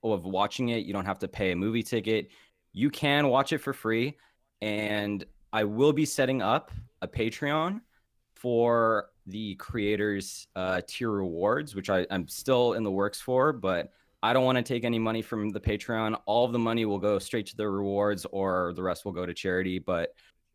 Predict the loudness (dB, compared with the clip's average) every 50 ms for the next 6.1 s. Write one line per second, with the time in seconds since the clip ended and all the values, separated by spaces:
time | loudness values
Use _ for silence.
0 | _ _ _ _ -2 0 2 4 4 4 4 4 2 2 0 0 0 2 4 4
1 | 4 2 -2 -10 -16 -16 -18 _ _ _ -2 -2 0 0 0 -2 -2 -4 -4 -6
2 | -6 -4 -2 0 0 0 0 -2 -4 _ -6 -2 0 2 2 2 4 2 2 2
3 | 2 2 2 4 2 2 2 0 0 -2 -2 -4 -4 -2 0 0 2 4 4 4
4 | 4 4 2 -2 -4 -4 -2 -2 -2 -4 -6 -6 _ -2 -2 0 0 -2 -4 -2
5 | 0 0 2 2 0 -2 -4 -4 -4 -6 -6 -10 -18 _ _ -8 -6 -6 -6 -6
6 | -8